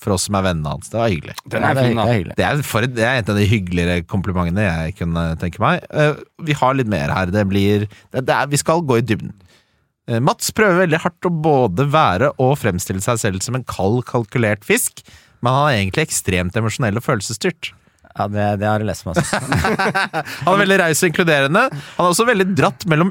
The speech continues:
Speaker 1: ulike liv han vil leve. Han vil være en løper og idrettsutø-, u-, u-, idrettsutøver, men han simpelthen elsker alkohol.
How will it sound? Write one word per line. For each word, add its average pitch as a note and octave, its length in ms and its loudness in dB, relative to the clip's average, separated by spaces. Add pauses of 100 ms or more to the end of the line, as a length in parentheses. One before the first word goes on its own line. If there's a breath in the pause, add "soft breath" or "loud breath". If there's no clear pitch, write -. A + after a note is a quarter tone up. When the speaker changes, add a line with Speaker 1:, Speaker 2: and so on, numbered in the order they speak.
Speaker 1:
ulike B2 420 4
liv A#2+ 320 4
han E3 140 2
vil D3 180 4
leve. D3+ 320 2
Han D3 160 0
vil A#2 160 2
være A2+ 160 2
en A#2 80 0
løper C3 380 2
og D#3 80 4
idrettsutø-, A2 640 0
u-, B2 140 0 (180)
u-, A#2+ 80 4
idrettsutøver, G#2 720 0
men - 300 -6
han D3 100 2
simpelthen C#3 380 0 (100)
elsker A#2 460 0
alkohol. E3 420 4